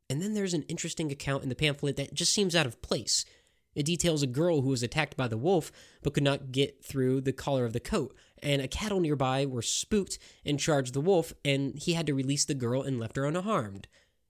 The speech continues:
it's just so different from the rest of the narrative, there's a good chance it actually may have occurred with a real wolf, and then it became attributed to Stump later on.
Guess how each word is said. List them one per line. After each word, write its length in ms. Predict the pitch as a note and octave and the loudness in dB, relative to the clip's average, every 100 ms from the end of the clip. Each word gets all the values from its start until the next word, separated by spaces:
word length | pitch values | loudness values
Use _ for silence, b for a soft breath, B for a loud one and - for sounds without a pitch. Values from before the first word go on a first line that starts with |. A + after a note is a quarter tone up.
| - | -10
it's 140 | D3 | -8
just 260 | - F#3+ - | -2 0 2
so 120 | G3 | 2
different 400 | C3+ C#3 D#3+ E3+ | 4 2 2 0
from 120 | E3+ | 2
the 80 | C#3+ | 2
rest 200 | C3 - | 2 0
of 120 | D3 | -2
the 100 | B2 | 0
narrative, 420 | A2+ A#2 E3+ G#3+ - B B B B | 2 2 4 2 0 B B B B
there's 160 | D#3 A3+ | -2 0
a 40 | |
good 120 | F4 | 0
chance 300 | - B3+ B3 | 2 2 2
it 100 | A3 | 0
actually 360 | F#3 G3+ - F#3+ | 0 -2 0 0
may 100 | F#3 | 2
have 140 | F#3+ | 0
occurred 300 | F3 - F#3 | -2 -2 0
with 200 | E3 F3 | 2 2
a 60 | F#3 | 2
real 340 | D3+ G3 F#3 | 4 6 6
wolf, 380 | E3 F#3 C3+ - B B B | 6 4 4 0 B B B
and 160 | C#3+ | 2
then 100 | D#3 | 4
it 100 | E3 | 2
became 260 | D#3 D3+ D#3+ | 0 2 2
attributed 460 | D3+ E3+ D#3 D3+ C#3+ | 2 2 2 0 0
to 60 | |
Stump 380 | C3+ - C3 B2 | 2 2 0 0
later 260 | C3+ C3 D3+ | 2 2 4
on. 400 | G3+ - - | 2 -2 -12